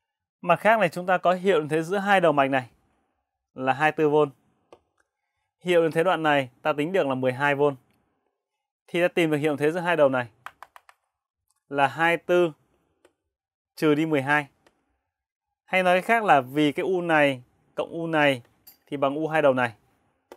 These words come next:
Nên là U giữa hai đầu này sẽ bằng U hai đầu mạch trừ U giữa hai đầu đoạn này. Tức là hai mươi tư trừ mười hai. Hai mươi tư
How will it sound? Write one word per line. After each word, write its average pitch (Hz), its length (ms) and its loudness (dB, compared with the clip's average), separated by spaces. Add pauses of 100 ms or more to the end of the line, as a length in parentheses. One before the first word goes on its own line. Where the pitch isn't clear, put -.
(760)
Nên 180 420 0
là 156 100 2
U 180 260 -4
giữa 185 100 -4
hai 180 180 0
đầu 151 160 6
này 135 260 0 (420)
sẽ - 180 -8
bằng 151 220 -2
U 165 180 -6
hai 170 180 -2
đầu 151 120 4
mạch 135 220 0 (1200)
trừ 147 380 0 (160)
U 165 240 -4
giữa 160 120 -8
hai 165 220 -4
đầu 131 320 0 (560)
đoạn 135 120 -4
này. 120 160 -4 (720)
Tức 135 80 -12
là 131 60 -8
hai 135 100 -6
mươi 135 180 -4
tư 123 60 -8
trừ 123 80 -12
mười 113 120 -12
hai. 120 160 -8 (1040)
Hai 127 200 -10
mươi 123 140 -8
tư 131 200 -4